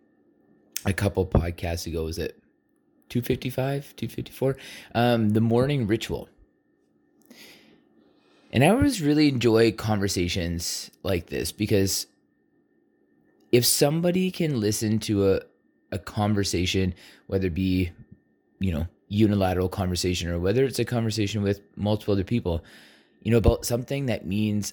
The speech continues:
a lot to me, I'm always willing to be able to engage in it. Always. I connect with the morning ritual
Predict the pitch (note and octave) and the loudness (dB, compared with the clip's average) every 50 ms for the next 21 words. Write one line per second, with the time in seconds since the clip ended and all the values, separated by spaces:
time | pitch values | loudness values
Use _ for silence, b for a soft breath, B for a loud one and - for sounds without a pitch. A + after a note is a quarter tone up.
0 | - - F#2+ G2 F#2 F2 F2 E2+ F#2 - - - - - G2 E2 D#2+ F2+ A2+ D#3+ | -10 -8 -6 -4 -4 -2 -2 -2 -2 -4 -6 -8 -10 -6 -4 -2 -2 0 0 0
1 | G3+ - - _ _ _ _ _ _ _ _ _ _ _ _ - - A2 G#2+ - | -2 -2 -6 _ _ _ _ _ _ _ _ _ _ _ _ -2 -2 -2 0 2
2 | A2 A2+ A#2 A#2+ A#2+ A#2 A2+ A2 F#2+ F#2+ G2 G2+ G2+ G#2 G#2 F2+ F#2+ - G2 F#2 | 4 4 6 6 6 4 4 2 0 0 0 2 2 2 0 0 -2 -2 -2 -2
3 | F2+ F2 - - G2+ G2 G2 D#2 C#2 C2+ C2+ C#2 D2+ D2+ - - _ _ _ _ | -2 -2 -2 -2 -2 0 0 -2 -2 -4 -4 -6 -8 -10 -10 -12 _ _ _ _
4 | _ _ _ _ _ _ _ _ _ _ - G2+ F#2+ C#2 G1+ G1+ - - b b | _ _ _ _ _ _ _ _ _ _ -2 0 0 0 -2 -6 -8 -10 b b
5 | b b b b b b b b b b _ _ _ _ _ _ _ _ _ _ | b b b b b b b b b b _ _ _ _ _ _ _ _ _ _
6 | _ _ _ _ _ _ _ _ _ _ _ _ _ _ _ _ _ _ _ _ | _ _ _ _ _ _ _ _ _ _ _ _ _ _ _ _ _ _ _ _
7 | _ _ _ _ _ _ _ _ _ _ _ _ _ _ _ _ _ _ _ _ | _ _ _ _ _ _ _ _ _ _ _ _ _ _ _ _ _ _ _ _
8 | _ _ _ _ _ _ _ _ _ - - A#2+ - - - C#3 C#3 D3 D#3 F3+ | _ _ _ _ _ _ _ _ _ 0 0 0 0 0 0 0 2 2 2 0
9 | - - - C#3+ C#3 C3+ C3 B2+ A2 - - - - - - _ _ _ _ _ | -2 -4 -2 2 4 6 6 4 2 -2 -8 -18 -20 -20 -20 _ _ _ _ _
10 | _ _ _ _ _ _ _ _ _ _ _ _ _ _ _ _ _ _ _ _ | _ _ _ _ _ _ _ _ _ _ _ _ _ _ _ _ _ _ _ _
11 | _ _ - A#2+ A#2 B2 A#2 A#2 A2+ A2+ A2 A2 A2+ A2+ A2+ A#2 A#2 A2+ G#2 G2+ | _ _ -4 0 2 4 4 4 4 4 4 4 2 2 2 2 2 2 2 0
12 | F#2+ - - G2+ F#2+ F#2+ G2 F#2+ F2+ | 0 -2 -4 -4 0 2 2 2 0